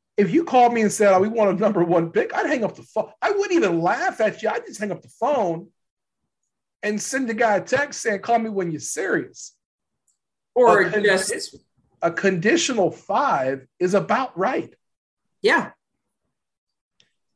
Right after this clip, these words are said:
Speaker 1: And, and then Baker takes three million dollar pay cut.
Speaker 2: Mm-hmm.
Speaker 1: And the Browns are gonna pay ten of the sixteen million.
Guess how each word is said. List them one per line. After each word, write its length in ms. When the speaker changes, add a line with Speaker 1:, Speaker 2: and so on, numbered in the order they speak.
Speaker 1:
And, 580
and 260
then 260
Baker 340
takes 300
three 260
million 300
dollar 220
pay 220
cut. 300
Speaker 2:
Mm-hmm. 380
Speaker 1:
And 640
the 80
Browns 460
are 60
gonna 220
pay 400
ten 640
of 260
the 80
sixteen 640
million. 420